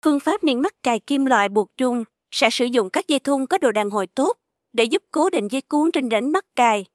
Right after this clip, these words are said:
đảm bảo quá trình niềng răng diễn ra liên tục và hiệu quả. Ưu điểm, hiệu quả chỉnh nha cao, chi phí thấp, thời gian niềng ngắn, không yêu cầu cao về công nghệ điều trị và phù hợp với tất cả các vấn đề sai lệch răng miệng khác nhau.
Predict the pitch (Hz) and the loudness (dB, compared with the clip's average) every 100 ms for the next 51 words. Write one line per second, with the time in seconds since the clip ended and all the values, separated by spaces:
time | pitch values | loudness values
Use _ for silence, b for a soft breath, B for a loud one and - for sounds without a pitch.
0 | _ - 233 247 233 208 - 277 359 - | _ -4 0 2 2 0 0 -2 -2 0
1 | 240 214 202 254 262 220 202 247 277 254 | -2 -2 -2 -2 -2 -4 -6 -4 -4 -4
2 | 247 220 233 185 - 220 208 202 220 185 | -6 -4 -6 -6 -6 -6 -4 -2 0 2
3 | 220 302 _ _ - 240 220 208 170 285 | 0 -6 _ _ -2 0 2 0 0 -2
4 | - _ _ - 220 - 226 - 214 269 | -6 _ _ 0 0 2 -2 -2 -2 0
5 | 311 - 233 226 214 _ _ - 269 254 | 0 0 0 0 -2 _ _ -6 -2 0
6 | 302 - 349 - - 247 202 247 254 247 | 0 0 -2 -4 -2 -4 -2 -4 -2 -2
7 | 208 180 214 349 _ _ - 339 294 269 | -2 -2 -4 -8 _ _ -6 0 2 2
8 | 247 208 - 285 285 247 - 311 285 190 | 2 0 0 0 0 0 0 2 2 0
9 | 214 180 214 175 185 247 214 226 214 202 | -2 -2 -2 -2 -2 -2 -2 -2 -2 -2
10 | - 330 415 - 202 - - 330 392 226 | -2 -2 -2 0 -2 -2 -2 0 0 0
11 | - 294 269 214 - 285 262 185 - 330 | 0 0 2 0 -2 0 0 0 -4 -6
12 | 302 269 247 | 0 0 0